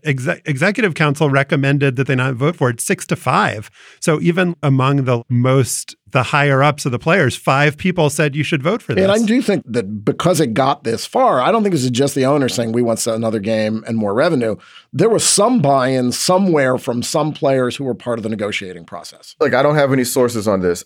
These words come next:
Speaker 3: I don't think the players want a seventeenth game. I think they like the idea of everything else that's attached to what they might get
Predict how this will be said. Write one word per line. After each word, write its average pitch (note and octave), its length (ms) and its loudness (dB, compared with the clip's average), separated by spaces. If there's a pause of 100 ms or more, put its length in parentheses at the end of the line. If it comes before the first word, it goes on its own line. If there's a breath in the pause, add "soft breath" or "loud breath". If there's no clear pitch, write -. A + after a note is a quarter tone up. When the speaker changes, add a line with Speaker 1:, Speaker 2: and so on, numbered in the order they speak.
Speaker 3:
I C#3+ 100 2
don't E3+ 100 2
think E3+ 120 0
the C#3 60 2
players B2 680 2
want B2+ 240 2
a - 20 0
seventeenth A2+ 560 -2
game. G#2 460 0 (120)
I B2 100 0
think C3+ 260 -2
they B2 100 2
like A#2+ 280 0
the A2 140 0
idea A2+ 340 0
of G2 100 -2
everything A#2 400 -2
else G#2+ 180 -2
that's A2+ 180 -6
attached A2 460 -2
to A2+ 160 -2
what G#2+ 240 -2
they A2 140 0
might G2 260 -4
get G#2 300 -4